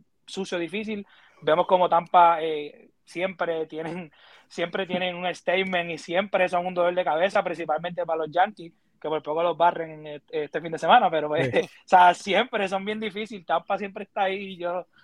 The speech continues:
Speaker 1: no sé cómo lo hacen, pero siempre están ahí. Eh, así que básicamente yo entiendo que, eh, así mismo en cuestión a la nacional,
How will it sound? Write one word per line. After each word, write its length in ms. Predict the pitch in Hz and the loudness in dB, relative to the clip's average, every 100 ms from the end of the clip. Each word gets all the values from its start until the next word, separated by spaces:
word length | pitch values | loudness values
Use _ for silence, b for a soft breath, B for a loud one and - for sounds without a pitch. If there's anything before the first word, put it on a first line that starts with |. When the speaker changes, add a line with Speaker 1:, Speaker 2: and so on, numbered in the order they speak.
| _ | _
Speaker 1:
no 160 | 185 196 | -6 -4
sé 100 | 196 | -2
cómo 200 | 202 196 | -2 0
lo 120 | 185 | 4
hacen, 260 | 190 202 196 | 6 4 -2
pero 180 | 175 170 | -10 -10
siempre 240 | 151 147 165 | -12 -14 -12
están 220 | 165 151 | -10 -10
ahí. 200 | 135 123 _ _ _ - | -10 -14 _ _ _ -2
Eh, 640 | 170 170 170 165 160 160 - | 0 2 0 -2 -4 -6 -6
así 220 | 165 180 | -6 -6
que 220 | 185 226 | -2 0
básicamente 800 | 196 180 208 208 208 214 214 190 175 | 4 2 2 0 0 -2 -4 -4 -6
yo 100 | 170 | -8
entiendo 280 | 185 202 196 | -8 -8 0
que, 300 | 190 180 185 | 0 0 -2
eh, 200 | 180 185 | -2 -2
así 180 | 170 180 | -4 -6
mismo 200 | 220 208 | -6 -6
en 60 | |
cuestión 380 | 190 175 - 170 | -4 -6 -6 -2
a 80 | 180 | 0
la 80 | 180 | 2
nacional, 520 | 180 - 175 190 233 | 0 -4 -2 0 0